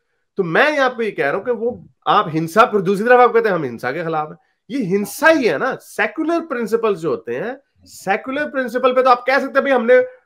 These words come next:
मंदिर से भी लाउडस्पीकर उतारना, मस्जिद से भी उतारना।" ओके, वेल, हमने भी, हम, very good, उतारो, मैं कहता हूं उड़ा दो, धज्जियां उड़ा दो इनकी।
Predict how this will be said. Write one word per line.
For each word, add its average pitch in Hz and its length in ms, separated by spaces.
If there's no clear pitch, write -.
मंदिर 202 340
से 254 100
भी 254 80
लाउडस्पीकर 247 400
उतारना, 247 320
मस्जिद 247 260
से 226 80
भी 208 60
उतारना।" 160 300
ओके, 147 300
वेल, 190 260
हमने 127 240
भी, 180 80
हम, 117 320
very 143 220
good, 170 120
उतारो, 165 360
मैं 185 160
कहता 196 140
हूं 196 120
उड़ा 190 200
दो, 214 100
धज्जियां 170 380
उड़ा 196 200
दो 185 80
इनकी। 160 260